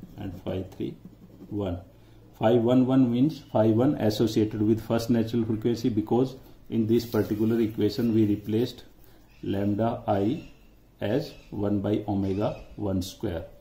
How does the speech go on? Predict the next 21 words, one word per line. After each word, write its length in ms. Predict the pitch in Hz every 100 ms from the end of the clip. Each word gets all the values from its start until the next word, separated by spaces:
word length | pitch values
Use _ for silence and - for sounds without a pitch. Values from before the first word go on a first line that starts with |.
| - - - - -
and 220 | 113 123 131 -
five 300 | 107 107 107
two 240 | 143 160 - - - - _
associated 640 | - - 113 113 104 107 107
with 220 | 131 - - - - -
first 240 | 110 -
natural 360 | 110 107 117 110
fre-, 220 | 110 117 110
frequency, 500 | 110 107 113 110 123
and 140 | 117
five 300 | 107 110 101
three 260 | - 131 165 - - - - -
associated 580 | 101 - 104 107 98 101
with 160 | 110 156 - -
first 240 | 117 110
natural 300 | 110 95 104
frequency. 520 | 101 - 90 98 - - - - -
So 100 | -
these 380 | 107 113 127 127
are 220 | 120 160 - - - -
unknowns. 540 | - 117 107 104 98